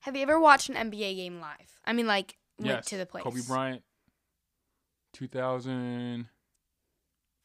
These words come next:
Speaker 2: five. Me and my homeboy Bryce Kaufman. Seattle Sonics versus the L A Lakers. We were, had the nosebleed sections, right? My homeboy made a distraction, and some guy helped us. And when the security guard looked over, we snuck down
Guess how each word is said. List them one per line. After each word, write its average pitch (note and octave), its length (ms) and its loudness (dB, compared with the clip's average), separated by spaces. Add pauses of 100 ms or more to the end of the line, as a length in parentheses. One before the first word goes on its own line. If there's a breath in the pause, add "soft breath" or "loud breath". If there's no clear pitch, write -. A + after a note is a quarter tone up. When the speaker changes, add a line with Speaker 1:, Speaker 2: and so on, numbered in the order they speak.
(120)
Speaker 2:
five. B2 340 -4 (240)
Me A#2 120 -8
and A#2 80 -6
my G#2+ 80 -8
homeboy A#2+ 340 -10
Bryce A2+ 240 -8
Kaufman. A#2 480 -8 (280 soft breath)
Seattle B2+ 380 -4
Sonics B2 520 -4
versus B2 320 -8
the A#2 160 -4
L B2 180 -2
A A#2+ 80 -2
Lakers. A#2 540 -8 (400 loud breath)
We E3+ 460 -2 (100)
were, B2+ 120 -2
had C3 220 -4
the A2+ 80 -12
nosebleed D3 500 -6
sections, B2+ 600 -8 (180)
right? B2+ 300 -4
My B2+ 120 -6
homeboy E3 380 -2
made D#3 140 -2
a D3 40 -6
distraction, C3+ 720 -8 (480 soft breath)
and B2+ 160 -6
some C#3+ 220 -8
guy D#3 240 2
helped F3 340 -4
us. A#2+ 300 -4 (440)
And C#3 260 -4
when C3+ 100 -4
the B2+ 60 -8
security E3+ 400 -4
guard D3+ 260 -2
looked C#3+ 180 -8
over, D#3 240 -2
we B2 140 -4
snuck C#3+ 480 -6
down C3 420 -4